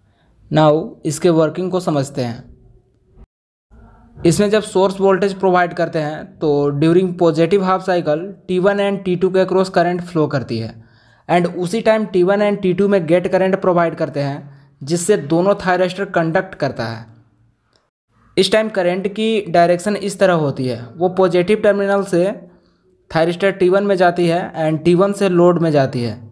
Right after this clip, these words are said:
जहाँ पर आउटपुट वोल्टेज प्रोड्यूस होता है and लोड से थायरिस्टर टी टू में जाती है and सर्किट को कंप्लीट करती है। And during negative half cycle polarity change हो जाता है and इस टाइम करंट की डायरेक्शन इस तरह होती है,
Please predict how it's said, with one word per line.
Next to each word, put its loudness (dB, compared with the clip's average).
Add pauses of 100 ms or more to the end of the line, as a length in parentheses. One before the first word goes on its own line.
(140)
जहाँ 0
पर 0
आउटपुट 2
वोल्टेज 0
प्रोड्यूस -2
होता -2
है -6
and 0
लोड 4
से 0
थायरिस्टर -2
टी -2
टू 0
में 2
जाती 0
है -8 (720)
and 0
सर्किट 0
को 0
कंप्लीट 0
करती -4
है। -10 (1200)
And 0 (220)
during 2
negative 0
half 0
cycle 0 (200)
polarity 2
change -2
हो 2
जाता 2
है -2 (1160)
and 2
इस 2
टाइम 0
करंट 0
की 0
डायरेक्शन 0
इस -2
तरह 4
होती -2
है, -8